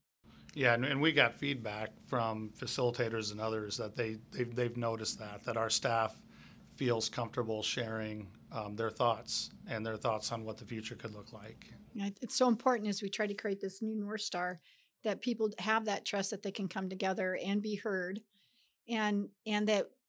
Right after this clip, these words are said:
Speaker 2: any kind of thoughts on the table, that we can really navigate that as we go forward.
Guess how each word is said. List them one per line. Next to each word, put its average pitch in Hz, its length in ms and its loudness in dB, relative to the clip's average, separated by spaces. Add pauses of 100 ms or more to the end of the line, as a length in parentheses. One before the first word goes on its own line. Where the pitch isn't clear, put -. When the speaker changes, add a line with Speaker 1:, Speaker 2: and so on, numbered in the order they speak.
(200)
Speaker 2:
any 254 180 6
kind 247 180 2
of 214 80 0
thoughts 202 300 2
on 202 80 2
the 190 80 -2
table, 180 500 -4
that 175 120 0
we 196 100 4
can 196 200 0
really 196 240 2
navigate 185 500 0
that 180 160 -2
as 175 140 -2
we 180 60 -2
go 175 140 -4
forward. 190 560 -4